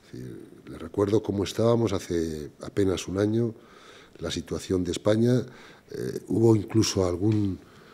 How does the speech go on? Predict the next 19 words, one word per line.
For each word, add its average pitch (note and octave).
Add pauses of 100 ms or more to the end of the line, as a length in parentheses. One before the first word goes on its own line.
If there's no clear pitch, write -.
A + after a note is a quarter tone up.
(200)
algún G2
medio A#2+
de F#2+
comunicación C3 (460)
que G#2
solicitó A2+
en F#2+
su, F#2 (440)
en F#2+
su F#2+
editorial A#2 (540)
que -
solicitásemos G2+
el G#2+
rescate C3 (380)
al F#2
gobierno F2
de C#2
España. -